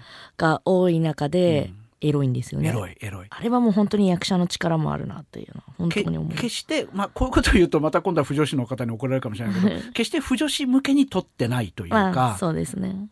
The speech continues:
Speaker 2: 本当にリアルに。まあ、
Speaker 1: うん。
Speaker 2: 一つだけ、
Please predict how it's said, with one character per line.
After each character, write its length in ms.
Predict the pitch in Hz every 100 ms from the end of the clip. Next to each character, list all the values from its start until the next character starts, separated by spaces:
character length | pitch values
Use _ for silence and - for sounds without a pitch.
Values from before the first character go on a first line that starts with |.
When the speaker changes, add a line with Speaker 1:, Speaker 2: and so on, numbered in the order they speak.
| -
Speaker 2:
本 140 | 302
当 240 | - 277
に 320 | 262 240 220 - _ _
リ 180 | 160 175
ア 60 | 110
ル 120 | 87
に。 180 | 104 -
ま 120 | - 160
あ、 20 |
Speaker 1:
う 40 |
ん。 300 | 156 151 156
Speaker 2:
一 220 | 160 - 330
つ 140 | -
だ 120 | 294
け、 440 | 277 269 165 101